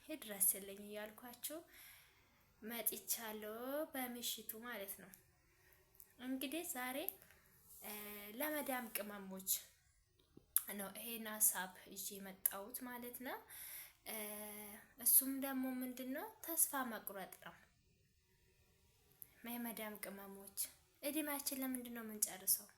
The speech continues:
የሰው ሀገር ውስጥ ልጅ ያላችሁ ለልጃችሁ ብላችሁ ነው። ልጅ የሌለን እኛ ደግሞ ብር፣ ብር፣ ብር እያለን እድሜያችን ሙሉ ጊዜ፣ ብዙ ጊዜ ሙሉ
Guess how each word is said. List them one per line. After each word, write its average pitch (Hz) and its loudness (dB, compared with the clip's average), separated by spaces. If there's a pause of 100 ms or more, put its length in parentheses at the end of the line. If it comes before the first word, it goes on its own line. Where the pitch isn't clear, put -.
(640)
የሰው 254 10
ሀገር 214 -2
ውስጥ - 4 (2250)
ልጅ 285 4
ያላችሁ 277 4
ለልጃችሁ 208 0
ብላችሁ 202 -6
ነው። 190 -10 (180)
ልጅ 247 0
የሌለን 240 -2
እኛ 262 0 (140)
ደግሞ 285 -4 (800)
ብር፣ 269 4 (720)
ብር፣ 262 4 (580)
ብር 247 -2
እያለን 214 -6 (420)
እድሜያችን 262 -2 (520)
ሙሉ 330 -4 (260)
ጊዜ፣ 247 4 (280)
ብዙ 262 6 (140)
ጊዜ - 6 (960)
ሙሉ 254 0